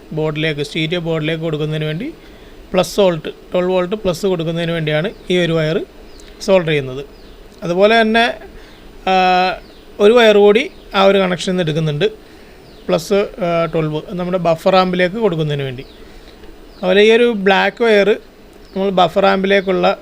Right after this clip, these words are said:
ഗ്രൗണ്ട് കണക്ഷനാണ് എടുക്കുന്നത്. ആ, ബഫർ ആമ്പ് യൂസ് ചെയ്യുന്നത് എപ്പോഴും നല്ലതായിരിക്കും. ആ, ഒരു സിഗ്നൽ മാച്ചിങ്ങിന് വേണ്ടി ഉപയോഗിക്കുന്നതാണ്. നമ്മളതിൻ്റെ വീഡിയോ already ചെയ്തിട്ടുണ്ട്, ആവശ്യമെങ്കിൽ അത് കാണുക. ഈ ഒരു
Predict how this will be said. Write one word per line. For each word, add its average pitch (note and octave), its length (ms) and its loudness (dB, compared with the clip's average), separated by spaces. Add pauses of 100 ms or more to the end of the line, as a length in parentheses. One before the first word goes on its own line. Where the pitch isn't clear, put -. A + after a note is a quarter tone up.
(120)
ഗ്രൗണ്ട് E3 360 2
കണക്ഷനാണ് E3 460 -4 (140)
എടുക്കുന്നത്. D3 420 -2 (1700)
ആ, - 20 -2 (200)
ബഫർ F3+ 340 2
ആമ്പ് A3 220 2 (540)
യൂസ് A3+ 240 -2
ചെയ്യുന്നത് A3 380 2
എപ്പോഴും G#3+ 280 0
നല്ലതായിരിക്കും. F#3 560 2 (500)
ആ, F3 40 -8 (520)
ഒരു G3 140 2 (160)
സിഗ്നൽ G3 360 0
മാച്ചിങ്ങിന് F#3 440 0
വേണ്ടി G3 220 0
ഉപയോഗിക്കുന്നതാണ്. F#3 580 0 (140)
നമ്മളതിൻ്റെ F#3 460 -2
വീഡിയോ F3+ 240 2 (220)
already F3+ 340 -2
ചെയ്തിട്ടുണ്ട്, E3+ 500 -2 (380)
ആവശ്യമെങ്കിൽ F3+ 440 -2
അത് F3+ 160 0
കാണുക. D#3 240 0 (960)
ഈ - 100 2
ഒരു G#3 80 4